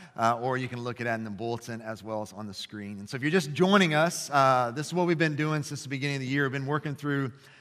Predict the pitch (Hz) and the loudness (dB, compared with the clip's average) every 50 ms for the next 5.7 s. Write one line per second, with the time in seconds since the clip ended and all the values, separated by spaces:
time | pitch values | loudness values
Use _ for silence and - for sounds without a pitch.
0 | - _ _ _ - 131 131 131 127 127 120 113 - 175 175 170 156 - 175 208 | -20 _ _ _ 4 6 8 8 8 6 4 0 -2 0 0 0 2 4 6 6
1 | 208 202 160 143 143 - 139 131 113 151 156 156 143 107 117 104 - - - - | 8 8 6 4 0 0 -2 -4 -2 0 0 0 0 -4 -6 -12 -12 -12 -12 -10
2 | - 139 139 135 - - 160 - 170 220 240 254 226 226 190 139 156 147 131 120 | -6 -6 -6 -4 -2 -4 -4 2 4 6 6 8 6 6 2 2 0 -4 -6 -8
3 | 117 185 220 254 254 226 185 143 - - - - - 160 156 156 156 175 175 151 | -10 -4 0 2 2 2 2 0 -4 -14 -20 -14 -8 -6 -6 -6 -4 -4 -4 -2
4 | 139 147 175 214 208 175 160 143 139 143 151 147 135 117 113 - 131 135 127 123 | 0 2 4 4 6 4 4 2 -2 0 0 0 0 -2 -6 -8 -10 -8 -8 -4
5 | - 170 170 156 - - 165 151 143 131 110 - - - | -2 -2 0 0 0 4 6 8 8 8 6 2 -14 -20